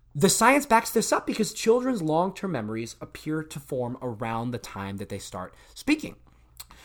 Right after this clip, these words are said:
So the idea is that when we experience things as kids, we can't properly encode them because we don't have that language, and so we can't remember it. And under this idea,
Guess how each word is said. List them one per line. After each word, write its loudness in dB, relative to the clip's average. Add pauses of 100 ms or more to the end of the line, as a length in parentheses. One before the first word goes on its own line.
(100)
So -4
the 6
idea 4
is 0
that 2
when 0
we 0
experience -2
things -2
as -6
kids, -6 (240)
we 0
can't 0
properly -4
encode -8
them -10 (560)
because -2
we 4
don't 6
have 2
that -8
language, -6
and -4
so -4
we -4
can't -12
remember -4
it. -18 (880)
And 2
under 4
this 0
idea, 0